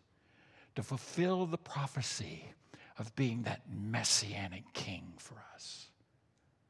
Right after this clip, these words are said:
So let's pray. Father God, thank you. Thank you for the encouragement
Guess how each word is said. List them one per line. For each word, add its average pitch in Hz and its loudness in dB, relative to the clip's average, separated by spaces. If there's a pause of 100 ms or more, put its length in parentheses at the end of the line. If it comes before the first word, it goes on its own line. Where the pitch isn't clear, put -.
(220)
So - -8
let's 135 0
pray. - -6
Father 143 6
God, 123 6 (320)
thank 123 2
you. 107 -2 (2250)
Thank 151 8
you 160 8
for 127 0
the 107 2 (500)
encouragement 147 0